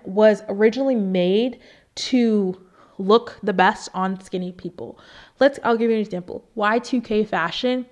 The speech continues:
the low-rise jeans, the crop tops, that was literally strictly meant for skinny people. And so when bigger people wear them on TikTok and, you know, are in crop tops or in a low, low-rise jeans,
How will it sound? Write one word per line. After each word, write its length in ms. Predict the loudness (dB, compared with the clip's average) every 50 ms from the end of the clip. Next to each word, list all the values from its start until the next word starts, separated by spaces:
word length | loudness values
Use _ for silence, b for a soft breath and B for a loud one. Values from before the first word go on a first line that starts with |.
| _ _
the 100 | -6 -4
low-rise 580 | -2 0 2 0 0 0 0 -2 -2 -4 -6 -8
jeans, 460 | -4 -2 -2 0 0 -2 -4 -4 -6
the 100 | -8 -10
crop 460 | -10 -10 -4 0 2 2 2 2 -2
tops, 420 | -2 0 2 4 6 4 4 2 -2 B B B B B B B B
that 380 | -16 -2 4 6 6 6 4 2
was 260 | 0 0 0 -2 -4
literally 600 | 0 2 4 4 4 4 0 0 -2 -4 -4 -8 -12 -16
strictly 460 | -16 -8 -2 -2 -2 0 0 0 2
meant 200 | 2 0 0 -2
for 80 | -4
skinny 240 | -4 -2 -2 -2 -2
people. 500 | -2 -4 -4 -4 -4 -8 -8 -10 -10 -12 b b b b b b b
And 160 | -4 -4 -4
so 380 | 2 4 4 6 6 4 4
when 540 | 2 2 -2 0 0 0 0 0 -2 -4 -6 B B B B B _ _ _ -18 -18 4
bigger 320 | 6 6 6 6 4 0 -2
people 380 | -2 -6 -8 -4 -2 -2 0
wear 200 | 0 0 0 0
them 360 | 0 0 0 0 -2 -2 -4 -4
on 160 | -6 -8 -4
TikTok 560 | -4 -6 -6 -4 -6 -4 -4 -4 -4 -6 -8 -10
and, 240 | -8 -6 -6 -6 -8 B B B B B B
you 100 | -6 -4
know, 160 | -2 -2 -2
are 200 | -2 -4 -4 -6
in 80 | -6 -6
crop 280 | -4 -2 -2 -2 -2
tops 300 | -2 -4 -4 -4 -4 -4
or 120 | -6 -6 -4
in 80 | -4
a 80 | -4 -4
low, 180 | -4 -2 -4 -4 -6 -8 -14 -6
low-rise 500 | -2 0 2 2 4 2 2 2 0 -2
jeans, 320 | -2 -2 0 0 0 -2